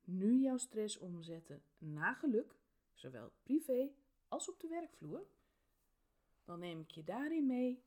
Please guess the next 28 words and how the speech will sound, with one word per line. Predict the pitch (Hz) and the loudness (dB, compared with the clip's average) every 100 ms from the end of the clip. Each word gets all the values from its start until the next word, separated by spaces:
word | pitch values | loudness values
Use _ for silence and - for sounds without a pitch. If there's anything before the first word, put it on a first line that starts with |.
| _ | _
in | - | -10
deze | 139 139 170 | -8 -8 -8
podcast. | - - 143 - - - - - - _ _ _ _ _ _ _ _ | -10 -10 -16 -16 -20 -20 -18 -18 -18 _ _ _ _ _ _ _ _
Welkom | 175 247 254 254 240 | -2 0 2 2 2
bij | - 175 | -6 -12
deze | 170 165 156 160 160 | -10 -10 -10 -10 0
nieuwe | 185 262 320 | 10 10 10
aflevering. | 247 226 208 196 196 190 190 _ _ | 4 0 -4 -4 -6 -12 -12 _ _
Leuk | 165 170 185 | -4 0 0
dat | 185 180 | -2 -6
je | 170 | -8
weer | 165 | -6
luistert. | 147 - - - - _ _ _ _ _ _ _ _ _ _ _ _ _ _ | -8 -14 -16 -18 -20 _ _ _ _ _ _ _ _ _ _ _ _ _ _
Vandaag | 247 262 294 294 - _ | 0 2 2 -2 -8 _
wil | - 214 | 0 2
ik | 247 | 2
een | 240 | 0
begin | 208 - 185 | -4 -4 -6
maken | 170 160 156 - - _ | -6 -10 -10 -14 -18 _
met | _ 220 285 | _ 4 4
het | 262 | 2
thema: | - 180 165 170 175 180 _ _ _ _ _ | -4 -8 -8 -12 -12 -14 _ _ _ _ _
ligt | - 185 208 - | -2 2 2 0
het | 254 240 | -4 -4
dan | 180 180 185 - _ _ | -4 -4 -8 -18 _ _
allemaal | 170 180 165 160 160 156 - _ _ | -8 -6 -8 -10 -12 -14 -18 _ _
aan | 170 165 160 - | -10 -8 -8 -12
mij? | 156 180 349 233 156 - | -10 -4 -2 -2 -6 -12